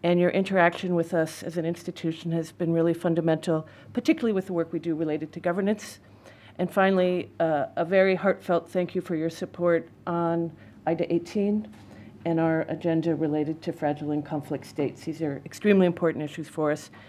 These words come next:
and we'll be driving forward, uh, the work we do. Also, my thanks to Marta, to Lenny, to Mushtaq, and to Duncan for the comments. We work with you, you prod us,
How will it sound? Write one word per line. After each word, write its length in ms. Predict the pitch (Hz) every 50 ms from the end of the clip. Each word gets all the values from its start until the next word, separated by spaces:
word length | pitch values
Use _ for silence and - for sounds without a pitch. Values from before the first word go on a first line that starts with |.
| - - - - - - -
and 120 | 165 160
we'll 120 | 156 147 143
be 140 | 147 156 151
driving 380 | 147 151 147 151 147 151 151
forward, 540 | 135 - - 147 139 143 147 139 139 - - - -
uh, 160 | 143 147 147
the 120 | 143 147 147
work 180 | 156 151 151
we 80 | - 151
do. 260 | 147 147 131 120 143 - -
Also, 540 | - 180 185 - - 196 175 160 160 156 - - - - - - - -
my 120 | 175 156
thanks 320 | 147 - 180 160 143 - -
to 100 | - 151
Marta, 580 | 147 175 180 185 185 - 202 175 170 175 170 170 - - - - - - -
to 100 | - 165
Lenny, 340 | 156 165 170 170 165 165 160
to 400 | - - - 160 147 151 151 147 -
Mushtaq, 440 | 156 160 160 - - 165 156 156 -
and 120 | 160 156 -
to 80 | 175
Duncan 340 | 165 165 160 147 151 170 147
for 140 | 143 - 170
the 120 | 147 165
comments. 680 | 165 - 165 151 156 160 143 95 - - - - - - - - - - - - - - - -
We 100 | 180 165
work 220 | 156 175 170 170
with 160 | - 160 -
you, 320 | 180 170 165 165 160 160 160
you 80 | 147 151
prod 320 | - - 170 147 151 156
us, 400 | 160 151 151 - - - - -